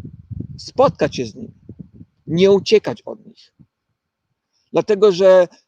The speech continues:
ilekroć będziemy uciekać, to one się będą pojawiały. I teraz jest, co jest ważne.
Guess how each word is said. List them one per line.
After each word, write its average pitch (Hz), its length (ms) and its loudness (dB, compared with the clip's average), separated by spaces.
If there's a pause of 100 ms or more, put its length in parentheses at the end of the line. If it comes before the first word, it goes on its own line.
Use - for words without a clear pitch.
(140)
ilekroć 190 440 -2
będziemy 175 400 -2
uciekać, 196 680 -6
to - 120 -8
one 165 180 -8
się 165 120 -8
będą 160 220 -8
pojawiały. 165 800 0 (640)
I 180 100 -8
teraz 202 240 0
jest, 202 260 -2
co 202 160 0
jest 160 200 0
ważne. 156 540 -2